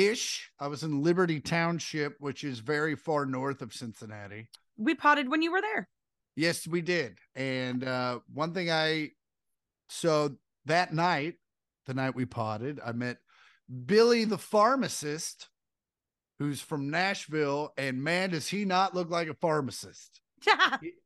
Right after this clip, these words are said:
Speaker 1: he looks like a pharmacist.
Speaker 2: Yeah, yeah,
Speaker 1: Like,
Speaker 2: yeah. That's what I had definitely pictured.
Speaker 1: like, he makes his me-, he looks like a guy that might make his medicine,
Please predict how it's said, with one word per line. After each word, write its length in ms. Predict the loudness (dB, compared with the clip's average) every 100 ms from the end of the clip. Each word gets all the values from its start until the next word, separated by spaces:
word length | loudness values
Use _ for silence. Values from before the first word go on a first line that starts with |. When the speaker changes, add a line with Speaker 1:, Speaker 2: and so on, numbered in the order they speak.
| _ _
Speaker 1:
he 160 | -2 2
looks 240 | 4 2
like 160 | -2 -2
a 80 | -4
pharmacist. 920 | -2 0 0 -2 -12 -14 -20 -20 -20 -4
Speaker 2:
Yeah, 260 | 2 4 4
yeah, 200 | 6 4
Speaker 1:
Like, 100 | 6
Speaker 2:
yeah. 140 | 4
That's 200 | 4 4
what 140 | 6 6
I 60 |
had 260 | 6 4 4
definitely 460 | -2 0 -6 -6
pictured. 560 | -6 -8 -6 -4 -4 -6
Speaker 1:
like, 280 | 0 2 2
he 120 | 0 2
makes 280 | 4 4
his 160 | 2 0
me-, 200 | 2 0
he 160 | 0 2
looks 240 | 4 4
like 160 | 4 0
a 80 | -2
guy 240 | -2 -2
that 160 | -2 -2
might 240 | -4 -2
make 240 | -4 -4 -4
his 160 | -6
medicine, 640 | -2 0 -2 -2 2 2